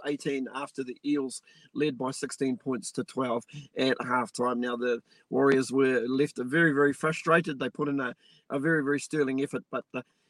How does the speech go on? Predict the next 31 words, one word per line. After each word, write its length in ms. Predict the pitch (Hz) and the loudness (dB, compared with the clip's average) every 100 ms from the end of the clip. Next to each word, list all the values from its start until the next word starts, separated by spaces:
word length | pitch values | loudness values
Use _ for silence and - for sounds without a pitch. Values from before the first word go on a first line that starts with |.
| - | -14
a 80 | 123 | -6
couple 340 | - - 135 | -4 -2 -2
of, 220 | 127 110 | -2 -2
well, 240 | 131 120 110 | -2 -2 -4
a 60 | |
controversial 640 | - 147 - 120 135 - 113 | -6 -6 -4 -4 -2 -4 -8
call 340 | - 143 127 - - - _ _ | -2 -2 -2 -8 -20 -20 _ _
in 180 | 151 156 | 0 2
the 80 | 139 | 2
game 320 | 127 143 135 | 2 2 2
has 140 | 127 107 | -2 -2
got 220 | 139 127 | -2 -2
everybody 480 | 131 123 117 123 120 | -2 -2 -2 -2 -2
talking. 440 | - 147 135 120 113 | -2 -4 -2 -4 -4
But 160 | 123 | -4
just 320 | - 147 - | -2 -4 -2
to 80 | 160 | -2
the 180 | 135 139 | 0 0
action, 300 | 143 - 139 | 0 -2 -2
was 100 | 131 | 4
a 60 | 139 | 6
good 140 | 202 | 6
start, 320 | - 196 175 - - 175 180 - | 6 2 2 -6 -20 -16 -14 -2
uh, 280 | 147 156 160 | -2 0 -2
for 200 | 185 180 | 0 0
the 220 | 160 170 | 0 2
Eels, 240 | 190 165 | 2 0
getting 240 | - 160 156 | -4 -4 -4
off 160 | 156 | -6
to 180 | - 156 | -2 -2
a, 180 | 135 | -2